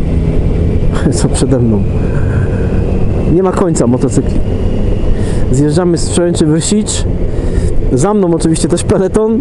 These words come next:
jedenaście, no, dziesięć motocykli. Ja jestem jedenasty, a tutaj same G S-y i tam jakieś, no, same B M ki generalnie, ale G S-y i, i, i te R T ki.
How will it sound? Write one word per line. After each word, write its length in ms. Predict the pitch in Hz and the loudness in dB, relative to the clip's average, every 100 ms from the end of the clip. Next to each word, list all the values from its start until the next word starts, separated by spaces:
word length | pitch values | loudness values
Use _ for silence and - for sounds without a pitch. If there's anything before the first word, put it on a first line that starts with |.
| - | -2
jedenaście, 680 | 160 165 175 180 - - 139 151 156 | 0 2 0 0 -4 -4 -2 0 0
no, 140 | 160 156 | 0 0
dziesięć 320 | 175 170 156 | 0 0 0
motocykli. 600 | 160 160 175 175 196 226 - - - - - - - - - - - - - - 143 | -2 -2 -2 0 0 -2 -2 -2 -2 0 0 0 0 -2 -2 0 -2 -2 -2 0 0
Ja 100 | 143 | 0
jestem 240 | - 143 | 0 0
jedenasty, 680 | 143 147 143 - 180 190 - - - | 0 0 0 0 0 0 -2 -2 -2
a 80 | 147 | 0
tutaj 520 | - 170 196 208 202 - - - - - - | 0 0 0 0 -2 -2 -4 -2 0 0 -2
same 300 | - 196 180 | 0 0 2
G 180 | 170 165 | 0 0
S-y 360 | 147 190 214 - - - - - - - - - - - - - 139 | 0 0 0 -2 -2 -2 -2 -2 -2 -2 -2 0 0 0 -2 -2 0
i 40 | |
tam 160 | 160 151 | 0 0
jakieś, 340 | - 147 - | 0 0 0
no, 100 | 302 | 0
same 220 | 302 254 | 0 0
B 120 | 202 | 0
M 120 | 262 233 | 0 0
ki 140 | 131 | 0
generalnie, 500 | 123 123 127 127 131 | 0 0 0 0 0
ale 140 | 156 | 0
G 180 | 151 202 | 0 0
S-y 300 | 226 - 185 | 0 0 0
i, 40 | 156 151 143 143 131 147 139 104 | 2 2 0 0 0 -2 -2 -2
i, 60 | 139 | -2
i 60 | |
te 280 | - 139 113 - - - - | 0 -2 -2 -2 -2 -2 -2
R 140 | 156 151 | -4 -2
T 160 | 214 | -4
ki. 260 | 185 180 | -2 -2